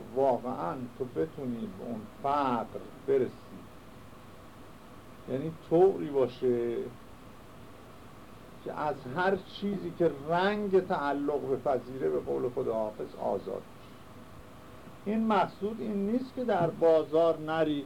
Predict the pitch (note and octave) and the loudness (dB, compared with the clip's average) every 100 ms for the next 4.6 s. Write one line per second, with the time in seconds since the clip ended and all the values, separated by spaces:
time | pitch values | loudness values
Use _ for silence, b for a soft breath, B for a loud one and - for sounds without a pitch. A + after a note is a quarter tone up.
0 | - D3 C#3 C#3 C#3 - C#3 C#3+ - C3 | 0 2 2 2 -4 -4 -4 -4 -4 -2
1 | C#3 D3 D3 B2+ A#2+ A2 - C#3 C3 C#3+ | -2 -2 -4 -4 -4 -8 2 4 6 4
2 | B2+ C#3 D3+ D3 C3+ B2 A2 - - - | 0 -2 -2 -4 -4 -4 -6 -12 -18 -18
3 | - - E3 E3+ E3 D3+ D#3 F#3+ D#3+ - | -18 -6 2 2 4 4 6 6 6 2
4 | D3+ C3+ B2 C3 A2+ | 0 0 -2 -4 -10